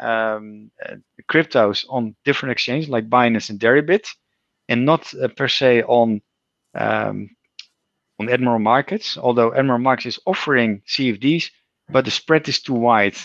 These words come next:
and we'll show you later. A spread of ninety bucks for one contract is, uh, too much, and, uh, that means if you, um, uh, trade one lot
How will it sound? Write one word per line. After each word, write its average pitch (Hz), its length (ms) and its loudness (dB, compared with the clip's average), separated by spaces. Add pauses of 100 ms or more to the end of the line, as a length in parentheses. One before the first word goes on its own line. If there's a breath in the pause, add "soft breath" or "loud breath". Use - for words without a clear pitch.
(140)
and 113 140 -8
we'll 117 120 -4
show 120 240 0
you 113 180 -2
later. 110 440 0 (440)
A 117 140 -2
spread 147 280 0
of 123 100 0
ninety 143 360 2
bucks 127 480 0 (360)
for 131 160 -4
one 143 180 2
contract 135 560 -2
is, 117 240 -4
uh, 117 160 0
too 139 120 -4
much, 127 460 0 (520)
and, 127 500 2
uh, 123 120 4
that 123 100 2
means 127 260 0
if 127 260 -10
you, 123 280 -8
um, 117 400 -4 (800)
uh, - 260 -10
trade 139 300 2
one 139 260 4
lot 135 260 2